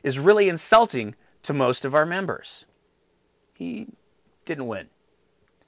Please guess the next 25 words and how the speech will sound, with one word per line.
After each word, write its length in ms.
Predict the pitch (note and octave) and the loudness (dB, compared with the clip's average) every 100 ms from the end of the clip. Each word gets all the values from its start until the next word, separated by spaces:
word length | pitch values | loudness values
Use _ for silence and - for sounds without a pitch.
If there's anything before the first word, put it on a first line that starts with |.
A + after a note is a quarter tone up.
| _ _ _ - | _ _ _ -4
When 140 | D3+ | 0
Jason 320 | D#3+ D#3 B2+ | 2 2 -2
Kenney 320 | - D#4+ G4+ | 0 2 2
announced 380 | B3 G#2+ F#2+ - | 0 -2 -6 -10
his 140 | A2+ G#2 | -10 -8
leadership 360 | G#2 F#2+ G#2+ | -8 -8 -10
campaign 400 | - G#2+ G#2+ A2 | -6 -6 -6 -10
in 80 | G#2+ | -10
twenty 220 | C3+ B2 | -8 -8
sixteen, 480 | A#2+ C3+ - A3 A3 - - | -6 -8 -6 -6 -6 -10 -12
Shandro 520 | - A3 B3+ C4 C4+ | -2 2 4 8 6
pulled 260 | - G3 F#3 | 6 2 2
a 40 | |
handbrake 640 | D#3 F#3+ A#3 A#3 F#3 G3 F#3+ | 0 -2 -2 2 4 4 2
three 240 | - F3 | -4 -4
sixty 680 | F3+ - - D3+ - G2 G2+ | -4 -6 -4 -4 -6 -10 -6
and 140 | A2+ | -2
wrote 160 | B2 C#3 | 0 2
a 40 | |
legal 280 | C#3+ D3 E3 | 2 0 0
briefing, 420 | D3+ A#2+ G#2 A2+ A2+ - - | 0 -4 -6 -8 -10 -14 -2
making 360 | F3 G3 G#3 | 0 0 0
the 100 | G#3+ | 4
argument 400 | G#3 G#3+ G3+ G#3+ - | 6 6 2 -2 -6
for 1040 | - - - C#4 E4 D#4 F#3+ G#2 D2 | -20 -14 6 10 12 12 12 8 -2